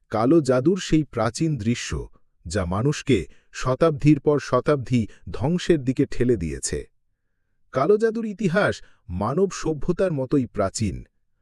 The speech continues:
মানুষ যখন থেকেই অদৃশ্য শক্তির প্রতি আকৃষ্ট হয়েছে, তখন থেকেই সে চেয়েছে অদৃশ্য জগৎকে ব্যবহার করতে। কিন্তু সমস্যা হল, মানুষ যখন এ শক্তি ব্যবহার করতে শুরু করে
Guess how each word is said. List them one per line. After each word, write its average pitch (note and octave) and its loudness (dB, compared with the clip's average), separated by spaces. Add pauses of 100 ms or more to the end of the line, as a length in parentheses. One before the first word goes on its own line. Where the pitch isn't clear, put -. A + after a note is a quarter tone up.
(220)
মানুষ G#2 0
যখন C3 2
থেকেই C#3+ 2 (280)
অদৃশ্য C#3+ 0
শক্তির E3+ -4
প্রতি C#3+ 2
আকৃষ্ট C3 0
হয়েছে, D3+ 0 (480)
তখন A#3+ 2
থেকেই G3 2 (240)
সে D#3 6
চেয়েছে D3+ 2 (280)
অদৃশ্য C#3 0
জগৎকে A#2+ 0
ব্যবহার A2 -2
করতে। D#2 -8 (540)
কিন্তু C#3+ 0
সমস্যা E3+ -2
হল, F#3+ 4 (280)
মানুষ B2+ -2
যখন E3+ 2 (120)
এ C#3 0
শক্তি - -6
ব্যবহার C#3 0
করতে D#3+ -2
শুরু E3 -2
করে C#3+ 6